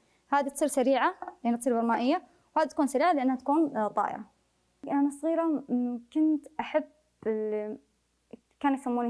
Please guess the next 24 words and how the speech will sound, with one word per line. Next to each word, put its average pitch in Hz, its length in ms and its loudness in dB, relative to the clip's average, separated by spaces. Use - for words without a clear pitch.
هندية، 214 380 -2
أحب 226 200 -6
السكريب 214 580 -6
اللي 202 180 0
هو، 214 180 0
آم، 214 460 -4
فكات، 208 520 -2
سكروب، 208 520 -2
آه، 202 260 -2
مفاتيح، 214 840 0
آه، - 160 -4
أحب 214 280 -2
الأشياء 214 320 0
هذه. 202 240 0
م-، 285 240 0
صح 381 180 -2
ما 440 280 2
كنت 233 140 -4
أجازف، 202 480 0
بس 262 140 0
لما 381 120 4
تخرب 381 320 2
لعبة 381 220 4
يلا 247 300 2